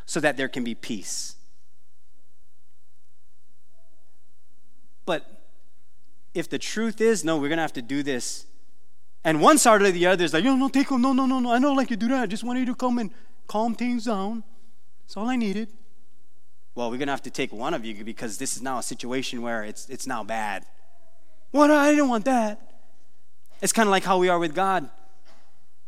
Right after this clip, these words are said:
We surrender to God, but God says, "Okay, here's some truth." "Oh, no, no, no, I, I, I didn't wanna change. I didn't want that. I just wanted your peace, God.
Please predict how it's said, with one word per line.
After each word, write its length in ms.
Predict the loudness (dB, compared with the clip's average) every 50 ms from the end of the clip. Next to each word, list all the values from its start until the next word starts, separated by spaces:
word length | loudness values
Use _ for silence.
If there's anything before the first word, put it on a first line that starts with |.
| -8 -8 -6 -6 -4
We 60 | -2
surrender 340 | 2 4 6 6 6 6 2
to 120 | 0 2
God, 300 | 6 8 8 8 8 6
but 120 | 4 4
God 220 | 4 6 6 6 4
says, 160 | 2 0 0
"Okay, 180 | 0 0 2 2
here's 180 | 4 4 2
some 140 | 2 -2 -2
truth." 300 | -2 0 2 2 2 2
"Oh, 120 | 0 0 0
no, 240 | 0 -2 -2 -2 -2
no, 220 | -2 0 0 0
no, 120 | 0 0 -2
I, 60 | -2
I, 160 | -4 -4 -6
I 840 | -8 -8 -8 -8 -6 -6 -6 -6 -6 -6 -8 -8 -8 -8 -8 -6 -6
didn't 120 | -4 -4 -2
wanna 220 | -2 -4 -4 -6
change. 880 | -6 -6 -6 -4 0 2 2 2 2 2 0 -2 -4 -4 -4 -4 -4 -4 -2
I 40 |
didn't 140 | -2 0 0
want 220 | 0 0 0 2 4
that. 600 | 6 8 10 10 10 8 6 4 0 -4 -6 -6 -6 -6 -6 -6 -6 -6 -6 -8 -8 -8 -8 -8 -4 -2
I 80 | 0 2
just 200 | 2 2 4 6
wanted 200 | 6 6 6 4
your 120 | 4 2
peace, 420 | 0 2 6 8 8 8 8 6 4
God. 420 | 4 4 4 4 2 -2 -4 -6